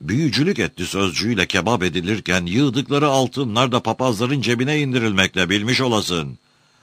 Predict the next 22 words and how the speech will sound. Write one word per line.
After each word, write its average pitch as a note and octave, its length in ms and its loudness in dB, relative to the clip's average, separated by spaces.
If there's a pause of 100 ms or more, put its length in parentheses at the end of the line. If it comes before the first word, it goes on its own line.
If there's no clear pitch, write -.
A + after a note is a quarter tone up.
(380)
Burada F#3+ 360 4
benim D3+ 220 4
şaşırdığım A2+ 480 0
nedir E2 300 0
bilmekte F#2+ 420 0
misin? D#2 380 -4 (440)
Bedrettin D#3 600 4
Usta E3 320 2
asıldıktan D3 640 2
sonra C#3+ 220 0
Osmanlı'nın A2+ 640 0
yürüyebilmesi. F2 1080 0 (560)
Demek G3 300 6
ki E3+ 80 2
o D#3 240 2
daha D#3 220 4
görkem C3 520 2
kalıbı F2+ 500 -2
bilimi C#3 280 0
sıkmaya C#3+ 460 0
varmadan B2+ 460 4
çıkmıştı. D#2+ 760 -4